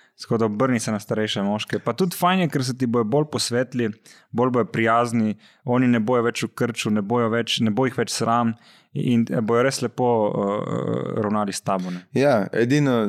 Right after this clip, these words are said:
Speaker 2: sram jim bo te peljati na kake dogodke, ampak drugače bojo pa
Speaker 1: Ja, ni, ni mi všeč
Speaker 2: Pa ne boš jih rabila striž, ki bojo večinoma brez laž že.
Speaker 1: Če seveda ne
Speaker 2: Če
Speaker 1: izbereš nekoga, ki, kaj ima?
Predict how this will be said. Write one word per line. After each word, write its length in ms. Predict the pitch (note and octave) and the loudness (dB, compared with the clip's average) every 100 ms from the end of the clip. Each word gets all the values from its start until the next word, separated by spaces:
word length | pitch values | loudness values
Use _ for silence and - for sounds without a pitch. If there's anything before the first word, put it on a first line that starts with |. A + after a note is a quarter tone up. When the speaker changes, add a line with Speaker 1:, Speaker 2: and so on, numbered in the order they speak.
| A#1+ A#1 E2 | -4 -8 -6
Speaker 2:
sram 460 | - C#3 B2+ B2+ | -2 2 2 4
jim 140 | B2+ A2+ | 4 4
bo 180 | A#2+ B2 | 4 2
te 160 | A#2+ | 0
peljati 540 | G2 - C3 A#2+ A2 A2 | -2 2 4 4 4 2
na 320 | G#2+ G2+ G2+ | 2 2 0
kake 320 | - G#2+ A2 | 0 -2 0
dogodke, 640 | F2 G#2 A#2+ D3 D3 - | 0 2 4 4 2 0
ampak 260 | A2+ G#2+ A#2 | 0 0 0
drugače 400 | B2 D#3 C#3 A#2+ | 0 2 2 2
bojo 220 | A#2 A2+ | 0 0
pa 400 | A2+ A2+ A2 A2 A2 _ _ _ _ _ _ | 2 2 2 -2 -6 _ _ _ _ _ _
Speaker 1:
Ja, 260 | A2 G#2+ F#2+ F#2+ | -2 0 -2 -2
ni, 200 | B2+ E3+ | 2 4
ni 160 | E3 G#3 | 4 4
mi 120 | G#3 | 2
všeč 260 | D#3 F#3+ G3 | 2 2 4
Speaker 2:
Pa 80 | |
ne 100 | D#3+ | 6
boš 180 | G3 F#3 | 6 4
jih 120 | E3+ E3+ | 2 4
rabila 320 | F3 F#3+ D3 | 6 6 6
striž, 440 | C3+ - F3+ E3+ | 4 4 4 4
ki 100 | - A#2+ | 2 2
bojo 200 | A#2+ A#2+ | 4 4
večinoma 400 | A#2 D3+ C3+ A#2+ | 2 2 2 2
brez 260 | A#2+ C3+ | 4 4
laž 300 | A#2+ B2 A2 F#2 | 4 4 4 0
že. 240 | F#2 G2+ - _ _ _ - C#3 A#2 _ _ - _ | -2 -2 -4 _ _ _ -16 -16 -18 _ _ -20 _
Speaker 1:
Če 220 | - B2+ A#2 G#2 | -2 0 0 -2
seveda 580 | G#2 - G#2+ A2 G2+ F#2+ - _ _ _ _ | -8 -6 0 0 0 -4 -6 _ _ _ _
ne 180 | A#2+ A2 | 0 2
Speaker 2:
Če 60 | |
Speaker 1:
izbereš 380 | G2 A2 G#2 - | 2 0 -2 -2
nekoga, 380 | G2+ G#2+ G2+ F#2+ | -6 -2 -2 -2
ki, 240 | - B2 G2+ - C3+ A#2+ | -4 -4 -4 -8 -18 -12
kaj 260 | - A#2 C3 | -2 0 2
ima? 280 | A2 G#2+ | 0 0